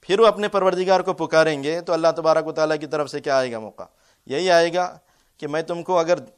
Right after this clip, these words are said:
دنیا میں بھیجا، بھیجا تھا جس مقصد کے لیے، وہ مقصد ہو چکا ہے،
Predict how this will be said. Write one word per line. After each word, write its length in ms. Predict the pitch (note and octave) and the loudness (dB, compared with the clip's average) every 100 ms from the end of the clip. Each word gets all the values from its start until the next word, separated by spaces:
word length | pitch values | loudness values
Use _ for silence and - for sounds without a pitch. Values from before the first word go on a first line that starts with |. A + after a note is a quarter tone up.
| _ _ | _ _
دنیا 340 | A#2+ D3+ F3+ | -12 -4 -2
میں 120 | F#3+ | -2
بھیجا، 440 | D3 B2+ C#3+ D3 F3+ | -4 -4 -6 -2 -4
بھیجا 440 | B2+ C3+ E3 A3 | -4 -4 2 4
تھا 320 | F3 D3 G#2+ - _ | 4 0 -2 -6 _
جس 220 | C3 D3+ | -12 -4
مقصد 360 | D#3 - F3 - | -4 -2 -4 -4
کے 120 | D#3 | -4
لیے، 140 | D#3 | -4
وہ 60 | D3+ | -4
مقصد 360 | C#3+ - D3+ - _ _ _ _ | -6 -8 -10 -10 _ _ _ _
ہو 100 | F#3 | -6
چکا 340 | F#3+ D3 C3 G2+ | -4 -4 -4 -4
ہے، 140 | G#2+ | -10